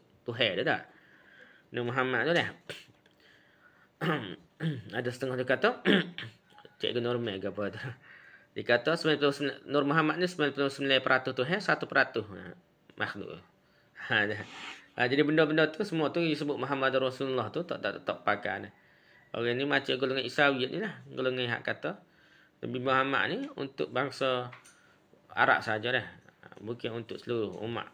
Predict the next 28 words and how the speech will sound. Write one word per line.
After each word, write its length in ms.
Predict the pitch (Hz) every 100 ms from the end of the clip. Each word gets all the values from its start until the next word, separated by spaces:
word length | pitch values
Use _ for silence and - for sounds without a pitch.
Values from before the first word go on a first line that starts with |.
| -
manusia. 400 | - 107 107 - - -
Maka 160 | 110 123
orang 160 | 120 131
ni 20 | 123
pun 160 | 220 202 - _ _ -
kafir 400 | - 127 - 113
juga 320 | 110 110 117
dah. 40 | 123 - - _
Tak 160 | - 113
jadi. 400 | 117 107 104 92
Muhammad 320 | 104 123 123
ni 80 | 135
tak 160 | 135 120
serupa 320 | 127 123 107
dengan 480 | 110 107 101 95 95
hak 80 |
yang 120 | 98 113
sebut 160 | 107 98
dalam 240 | 98 95
syahadah 320 | 95 92 -
tu. 120 | - - _ _ _ - - _ - - - - -
Begitu 400 | 135 151 170 156
juga, 240 | 175 233 - - - -
orang 240 | - 131 131
sebut 240 | 127 139
asyhadu 320 | 123 135 123
la 160 | 123 123
ilaha 180 | 120